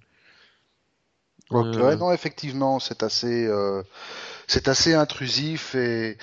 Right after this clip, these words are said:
Speaker 1: et le fait que pas mal, euh, utilisent qu'on, ce qu'ils appellent des posts sponsorisés, euh, ça te fait un peu, c'est un peu difficile de distinguer ce qui est, ce qui vient d'un vrai utilisateur, parce qu'en plus, t'as l'impression que ça vient d'un de tes potes.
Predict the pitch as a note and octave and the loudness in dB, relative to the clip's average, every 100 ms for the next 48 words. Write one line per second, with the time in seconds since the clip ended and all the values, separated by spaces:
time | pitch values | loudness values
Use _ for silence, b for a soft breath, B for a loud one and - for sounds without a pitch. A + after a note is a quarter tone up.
0 | B B B2+ C#3 D3+ F#3+ - E3 - D#3 | B B 2 4 6 4 2 0 4 2
1 | D#3+ D#3+ D#3 C#3 B2+ B2 A#2+ A#2+ C3+ - | 6 4 4 2 2 4 4 2 -4 -8
2 | C#3+ D3+ - C3 C3+ A2+ - B2 B2 C#3+ | -6 -4 -4 -4 -4 -4 -4 -2 0 0
3 | C3+ B2+ - D3 - - C3 - A#2+ A2+ | 0 -2 0 0 0 -6 -6 -6 -6 -6
4 | G#2 A#2+ C3+ C#3+ B B B B - G#2+ | -2 -2 -2 -6 B B B B 0 2
5 | A2 G#2 G2+ - - A2+ - B2 - - | 4 2 0 0 0 -2 -4 -8 -6 -2
6 | C#3 B2+ A#2+ _ - C#3 C#3 C#3 C3+ A#2 | 0 2 0 _ -10 -4 -2 -2 -2 -6
7 | - D2 _ _ _ _ - D3+ D#3 F#3+ | -12 _ _ _ _ _ -4 0 2 0
8 | F3+ D#3+ D#3+ F3 E3 C#3+ B2+ C3+ - B2+ | -6 -8 -2 -2 -2 -8 -4 -4 0 0
9 | C3 C#3+ C3 A#2+ - A#2+ A#2 A#2 A#2+ B | 2 0 0 -6 -8 -2 0 0 -4 B
10 | B B - A#2 B2 A2+ A#2 A2 G2 C3+ | B B -8 -6 -6 -2 0 -2 0 0
11 | B2+ - A2+ G#2 G#2+ B2 B2 A2+ F#2+ - | 0 -4 -6 -4 -4 0 2 0 -4 -8
12 | G2 C3 C3 - G2+ F#2+ F#2+ G2+ - A2 | -8 -6 -6 -6 -4 -2 -2 -6 -8 -6
13 | G2 F#2+ G2+ G2 F2+ F2+ F#2 - C#3 - | -4 -4 -4 -4 -6 -8 -6 -4 -4 -4